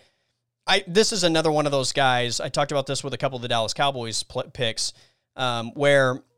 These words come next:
he may not ever be a flashy N F L pro, but it wouldn't shock me to see Rodarius Williams as,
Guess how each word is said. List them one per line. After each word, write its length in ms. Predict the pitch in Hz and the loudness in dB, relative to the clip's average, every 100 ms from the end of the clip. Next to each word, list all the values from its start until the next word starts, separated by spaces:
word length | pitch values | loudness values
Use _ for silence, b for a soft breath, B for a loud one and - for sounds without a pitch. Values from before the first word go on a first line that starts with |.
| _ | _
he 180 | - 190 | -6 2
may 160 | 175 | 2
not 160 | 160 147 | 4 4
ever 220 | 151 156 | 4 2
be 180 | 151 135 | 0 -2
a 60 | |
flashy 600 | 113 - 139 135 131 151 139 | -2 -4 0 0 0 -4 -2
N 100 | 131 | -4
F 140 | - | 0
L 120 | 123 | -2
pro, 360 | 117 - 123 107 | -2 -2 0 0
but 120 | 113 | -2
it 120 | 139 | -4
wouldn't 240 | 180 151 135 | -2 -4 0
shock 280 | 147 139 | 4 4
me 140 | 139 123 | 2 -6
to 60 | |
see 160 | 117 135 | -4 -4
Rodarius 500 | 123 120 135 127 - | -2 0 0 -2 -4
Williams 400 | 131 123 113 110 | -4 -4 -4 -2
as, 280 | 113 110 | -2 -2